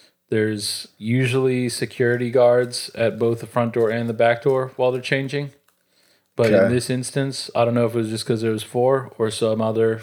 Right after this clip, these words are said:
Speaker 1: random reason.
Speaker 2: Okay.
Speaker 1: There's only a security guard at the front door. Uh,
Speaker 2: Oh
Speaker 1: and
Speaker 2: my God.
Speaker 1: so, but the back door was like a,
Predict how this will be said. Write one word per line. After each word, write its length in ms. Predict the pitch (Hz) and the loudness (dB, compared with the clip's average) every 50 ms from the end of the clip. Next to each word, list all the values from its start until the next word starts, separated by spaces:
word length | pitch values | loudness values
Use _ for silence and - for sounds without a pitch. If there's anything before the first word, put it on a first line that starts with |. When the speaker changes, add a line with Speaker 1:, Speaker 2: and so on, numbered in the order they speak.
| - | -4
Speaker 1:
random 320 | 120 117 117 113 117 113 117 | -2 -2 0 0 0 0 0
reason. 340 | 120 123 123 120 131 127 - _ _ _ _ - 90 | -2 -2 -2 -4 -6 -8 -10 _ _ _ _ -8 -6
Speaker 2:
Okay. 160 | 90 90 101 | -2 0 4
Speaker 1:
There's 180 | 101 98 98 104 | 4 4 4 4
only 300 | - 120 127 127 131 127 | 2 2 2 2 2 0
a 60 | 120 | 0
security 460 | 117 - 117 - - 123 120 117 117 110 | -2 -4 -6 -2 0 0 0 0 0 0
guard 240 | 113 110 110 110 | 2 2 2 0
at 60 | 107 107 | -2 -4
the 60 | - | -6
front 300 | - - 117 117 110 - | -4 0 0 0 0 -2
door. 300 | - 104 104 104 110 107 _ _ _ _ _ _ _ _ - _ _ _ _ _ - | -4 -6 -6 -6 -8 -10 _ _ _ _ _ _ _ _ -20 _ _ _ _ _ 0
Uh, 440 | 117 113 110 107 107 107 104 104 107 | 2 2 4 2 2 0 -2 -2 -4
Speaker 2:
Oh 120 | - - - | -2 0 4
Speaker 1:
and 160 | 165 156 143 | 4 6 6
Speaker 2:
my 140 | 123 110 98 | 6 4 2
God. 680 | 92 90 110 107 113 123 123 107 90 82 78 71 - - - | 2 2 4 4 6 6 6 6 4 2 -2 -6 -10 -14 -10
Speaker 1:
so, 400 | - - - 143 127 123 123 120 | -4 0 2 4 4 4 4 2
but 200 | 117 117 127 123 | -2 -4 -4 -4
the 60 | 117 | 0
back 300 | 113 120 151 170 185 185 | 4 6 6 6 6 4
door 200 | - 180 165 151 | 4 4 4 4
was 180 | 139 135 123 - | 2 2 0 2
like 260 | 131 123 120 113 - | 2 2 2 2 0
a, 360 | 117 113 110 107 104 104 101 | 0 0 0 0 0 -2 -2